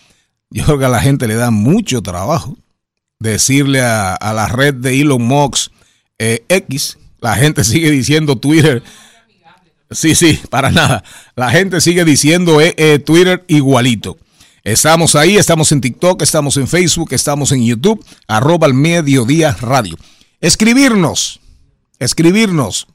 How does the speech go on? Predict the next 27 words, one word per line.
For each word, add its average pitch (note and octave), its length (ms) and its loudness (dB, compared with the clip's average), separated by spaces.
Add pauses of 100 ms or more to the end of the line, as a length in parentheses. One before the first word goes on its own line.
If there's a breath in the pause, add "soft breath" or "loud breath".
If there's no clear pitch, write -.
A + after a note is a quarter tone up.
lo G2+ 180 -12
que G#2+ 60 -10
usted D#3 220 -2
quiera, F3+ 420 0 (1400)
al A2 240 -2
mediodía G3 600 4
radio F#3+ 360 2
arroba E3+ 400 2
gmail E3+ 960 2
punto E3+ 540 0
com, C#3+ 400 -2 (100)
al F#2+ 220 -12
mediodía D3+ 800 0
radio D#3+ 400 0
arroba C#3 340 -2
gmail D#3+ 720 -6 (440 soft breath)
punto D3+ 420 2
com. - 340 -6 (560 soft breath)
Un A#3+ 120 2
resumen A3+ 520 2
de E3 140 2
este F#3 220 0
programa E3 420 0
puede E3 240 0
verlo D#3+ 260 2
usted - 280 -2
perfectamente, F3+ 1120 -2